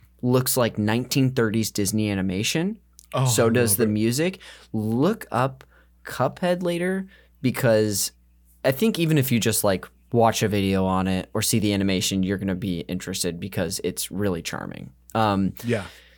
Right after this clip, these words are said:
Speaker 1: but the last one, the finale. If you want to play a game that's an homage to a game, which is an homage to movies, I'll
Speaker 2: Mm-hmm.
Speaker 1: recommend to you the Expendables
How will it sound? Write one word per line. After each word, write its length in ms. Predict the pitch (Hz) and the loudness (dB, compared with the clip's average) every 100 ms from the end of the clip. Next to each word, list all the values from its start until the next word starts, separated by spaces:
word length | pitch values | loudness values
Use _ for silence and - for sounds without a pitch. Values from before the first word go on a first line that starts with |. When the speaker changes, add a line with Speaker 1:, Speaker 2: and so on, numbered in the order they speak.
| _ _ _ _ _ | _ _ _ _ _
Speaker 1:
but 140 | 104 107 | -4 0
the 60 | |
last 360 | 98 98 - - | 0 0 -4 -6
one, 300 | 78 - - _ | -10 -12 -16 _
the 80 | - | -6
finale. 680 | - 98 98 98 76 - - _ _ _ _ _ | -2 0 0 -4 -8 -12 -20 _ _ _ _ _
If 160 | - - | -8 -2
you 260 | 98 123 175 | 2 4 4
want 500 | 113 101 - - - - | 4 0 -2 -8 -8 -12
to 80 | 82 | -14
play 500 | - 101 101 104 - | -4 0 2 0 -2
a 60 | 110 | -8
game 420 | - 95 92 - - _ _ _ _ _ | -4 -4 -6 -10 -16 _ _ _ _ _
that's 220 | - 98 - | -4 -4 -2
an 120 | 117 | 0
homage 840 | 104 101 113 185 151 95 73 - - _ _ _ _ - | 2 4 4 4 4 0 -2 -6 -10 _ _ _ _ -4
to 180 | 113 | 0
a 60 | 107 | 0
game, 400 | 92 90 85 92 | 0 -2 -2 -4
which 200 | 87 - | -4 -4
is 160 | 95 101 | -4 -2
an 80 | |
homage 760 | 101 101 120 143 151 147 - - - | 0 2 4 4 4 2 0 -2 -2
to 120 | 120 | 2
movies, 720 | 113 135 104 90 - - - _ _ _ _ _ - | 4 4 2 0 -2 -6 -6 _ _ _ _ _ -2
I'll 80 | 110 | 2
Speaker 2:
Mm-hmm. 80 | |
Speaker 1:
recommend 460 | 127 143 156 143 143 | 4 4 2 2 2
to 100 | 131 | 2
you 300 | 98 92 90 - _ _ _ _ | 2 0 -2 -10 _ _ _ _
the 180 | - 107 | 0 0
Expendables 960 | 95 - - 143 185 190 185 180 175 | 2 -2 0 2 2 2 2 0 0